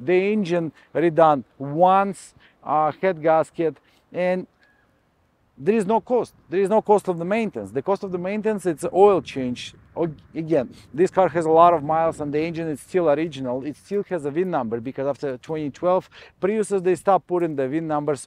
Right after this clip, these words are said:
on the engine itself. So this one has original vin number on the engine and it's super rare for twenty ten Prius.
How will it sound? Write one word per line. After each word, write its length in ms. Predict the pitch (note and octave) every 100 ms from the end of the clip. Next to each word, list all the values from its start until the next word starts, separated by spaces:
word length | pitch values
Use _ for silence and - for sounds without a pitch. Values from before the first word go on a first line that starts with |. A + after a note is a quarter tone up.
| -
on 180 | E3+ F3+
the 120 | E3
engine 340 | C#3 D#3+ C#3 C3+
itself. 400 | A2+ C#3 A2+ -
So 160 | B2
this 260 | A#2+ G3 -
one 200 | F3+ E3
has 200 | C#3+ B2+
original 460 | A#2+ D#3+ E3+ D#3+
vin 180 | C#3+ E3
number 260 | E3 D#3 D3
on 140 | G#2+
the 80 | B2+
engine 320 | E3+ F#3+ G3 - - -
and 160 | F#3+ G#3+
it's 160 | G3+
super 340 | - G3 F3+ D#3+
rare 220 | D#3 E3+
for 160 | - C3+
twenty 320 | - D3 C3+
ten 240 | C#3 C3
Prius. 440 | - A#2+ F2 -